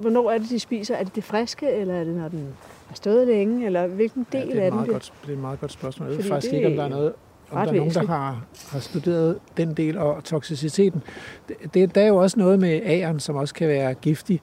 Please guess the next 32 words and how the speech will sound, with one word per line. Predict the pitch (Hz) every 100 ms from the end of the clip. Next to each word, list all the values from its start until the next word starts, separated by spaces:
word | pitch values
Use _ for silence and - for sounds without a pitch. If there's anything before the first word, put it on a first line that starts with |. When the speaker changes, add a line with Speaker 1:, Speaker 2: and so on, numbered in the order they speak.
| - - 214
Speaker 1:
Ja. | 220
Speaker 2:
Men | 147
det | 151 131
virker | 170 247 247
som | -
om, | 170 190 -
at | -
på | -
et | - 262
eller | 233
andet | 131
tidspunkt, | - 135 - 147 -
så | 202
har |
de | 185
der | 180
agern | 165 175 175
ligget | 165 165
så | 160
længe, | 135 143 202 - - _ - - -
at | 156 -
de | 143
er |
tilgængelige, | - 151 147 151 160
og | -
så | - 190
bliver | - 233
der |
bare | - 139 143
et | 127 117
agern, | 160 180 110
altså. | - -